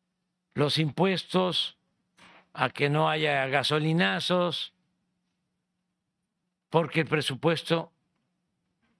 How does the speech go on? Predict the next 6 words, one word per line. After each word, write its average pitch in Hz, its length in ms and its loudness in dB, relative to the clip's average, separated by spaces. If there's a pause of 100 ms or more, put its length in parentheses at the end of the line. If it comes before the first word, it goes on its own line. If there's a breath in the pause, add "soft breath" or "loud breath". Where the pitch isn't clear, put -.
(640)
alcanza. 151 680 -2 (1500)
Es 151 160 0
buena 175 340 2
la 147 140 0
recaudación. 135 760 -2 (2500)
Ayer 139 540 -2